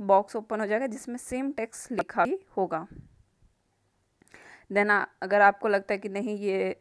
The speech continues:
मेरे काम का नहीं है, आप डिलीट करना चाहते हो, तो आप डिलीट के ऑप्शन पे क्लिक करोगे तो वो डिलीट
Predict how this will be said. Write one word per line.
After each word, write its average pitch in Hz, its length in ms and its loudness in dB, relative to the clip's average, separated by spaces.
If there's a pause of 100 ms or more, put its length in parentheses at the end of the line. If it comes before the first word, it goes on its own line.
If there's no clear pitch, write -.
मेरे 190 320 0
काम 180 240 0
का 196 120 -4
नहीं 190 220 -6
है, 233 80 -6
आप 202 200 -2
डिलीट 180 320 -4
करना 214 260 -4
चाहते 220 220 -4
हो, 285 60 -12
तो 339 100 -2
आप - 220 -2 (180)
डिलीट 185 360 -4
के 214 140 -4
ऑप्शन 190 300 -4
पे 190 100 -10
क्लिक 190 220 -10
करोगे 185 320 -6
तो 269 120 -8
वो 247 260 -4 (360)
डिलीट 185 400 -2